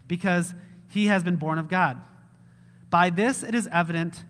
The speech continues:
who are children of God and who are children of the devil.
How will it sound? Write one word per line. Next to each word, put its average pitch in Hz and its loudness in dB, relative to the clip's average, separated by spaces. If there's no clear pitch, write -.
who 202 -2
are 165 0
children 190 -4
of 247 -8
God 147 -4
and 160 -4
who 196 -2
are 175 0
children 170 -4
of 139 -6
the 151 -8
devil. 120 -8